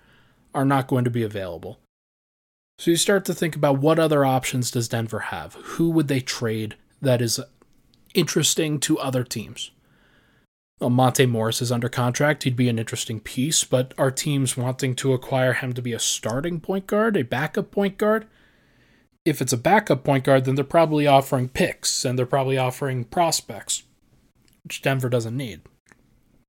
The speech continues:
If they're acquiring him to be a starter, maybe they send something of more value. Maybe they send something that could really help Denver, but I seriously doubt it, because I think that Monte is very firmly in the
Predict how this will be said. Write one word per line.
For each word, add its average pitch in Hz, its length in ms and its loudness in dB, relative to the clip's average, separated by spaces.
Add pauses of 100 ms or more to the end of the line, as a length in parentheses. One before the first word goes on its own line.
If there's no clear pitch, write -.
(320)
If 147 160 -2
they're 151 140 4
acquiring 147 460 4
him 143 120 0
to 131 80 -2
be 120 140 -2
a 104 40 -4
starter, - 600 0 (1120)
maybe 190 240 8
they 180 120 2
send 170 280 0
something 156 420 -2
of 135 160 -4
more 139 180 0
value. 120 500 0 (760)
Maybe 131 180 2
they 127 140 2
send 131 300 -2
something 143 440 -4
that 147 200 -2
could 156 320 -2
really 160 180 2
help 185 240 2
Denver, 110 400 -2
but 117 240 -8
I 151 60 2
seriously 220 800 0
doubt 127 380 -2
it, 107 180 -8
because 120 420 -4
I 127 60 -4
think 156 260 -6
that 147 120 -2
Monte 143 480 0
is 123 160 0
very 135 240 0
firmly 139 560 0
in 131 320 -2
the 120 340 -2